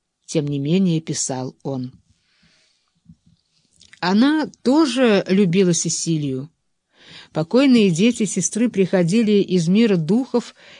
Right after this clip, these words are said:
и говорили с ней голосами Софи Шики и миссис Папагай. Сесилия была счастлива в супружестве, но её первенец Эдмунд, к которому взывал Альфред, умер тринадцати лет от роду.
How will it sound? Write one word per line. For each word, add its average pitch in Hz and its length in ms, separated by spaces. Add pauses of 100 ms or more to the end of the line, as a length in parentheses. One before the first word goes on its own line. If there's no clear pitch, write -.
(100)
и 170 100
говорили 185 440
с 180 100
ней 196 160
голосами 190 760 (120)
Софи 190 400
Шики 214 540
и 185 240
миссис 185 400
Папагай. 147 680 (840)
Сесилия 254 520
была 233 280
счастлива 240 600
в 165 60
супружестве, 143 920 (640)
но 202 160
её 226 160
первенец 220 640
Эдмунд, 202 640 (320)
к - 80
которому 190 520
взывал 165 540
Альфред, 160 680 (160)
умер 233 500 (260)
тринадцати 185 600
лет 175 340 (340)
от 190 260
роду. 202 380